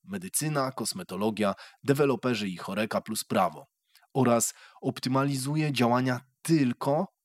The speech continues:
pod dostarczanie potencjalnych klientów. To zawężenie i skupienie na jednym celu skutkuje tym, że osiągnął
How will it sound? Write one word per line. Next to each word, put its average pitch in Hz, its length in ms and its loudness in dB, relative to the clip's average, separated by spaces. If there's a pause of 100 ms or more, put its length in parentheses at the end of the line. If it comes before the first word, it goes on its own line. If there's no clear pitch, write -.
(120)
pod 143 340 2
dostarczanie 135 960 -2
potencjalnych 117 720 -4
klientów. 110 540 -2 (640)
To 123 380 2 (160)
zawężenie 120 1000 0 (380)
i 135 360 0
skupienie 151 580 0
na 98 120 2
jednym 110 460 0
celu 87 380 -8 (220)
skutkuje 180 500 2
tym, 160 260 0 (280)
że 135 240 2
osiągnął 139 680 0